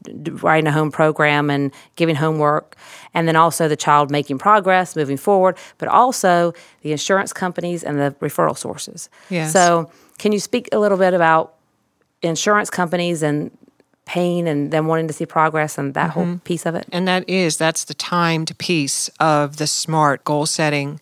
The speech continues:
Speaker 2: measurement. And what happens is if therapists aren't writing something that at least, I would say, seventy-five percent of their plan of care is achievable.
Speaker 1: Mm-hmm.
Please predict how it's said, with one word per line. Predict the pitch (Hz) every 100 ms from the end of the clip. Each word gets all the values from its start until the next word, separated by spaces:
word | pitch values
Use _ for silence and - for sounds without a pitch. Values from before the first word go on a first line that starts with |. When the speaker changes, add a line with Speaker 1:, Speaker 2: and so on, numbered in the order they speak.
| -
Speaker 2:
measurement. | 156 147 143 139 131 - -
And | 143 147 147 151 -
what | 175 170
happens | 208 220 220 180 165 160
is | - 151 147 147 -
if | - 151 -
therapists | 196 196 190 170 -
aren't | 156 175 185 -
writing | 160 170 160 160
something | - 165 156 - 160 151 151
that | 147 139
at | 123 -
least, | 180 185 - - - - -
I | 185 247
would | 233
say, | - 175 156 _ -
seventy-five | - 202 190 170 175 170
percent | - 151 196 170 135 -
of | 165 156 147 139 139
their | - 147 139 135 139
plan | - 170
of | 135
care | - 180 165 147 135 135
is | 156 139
achievable. | 120 - 269 262 151 131 127 131
Speaker 1:
Mm-hmm. | 156 147 165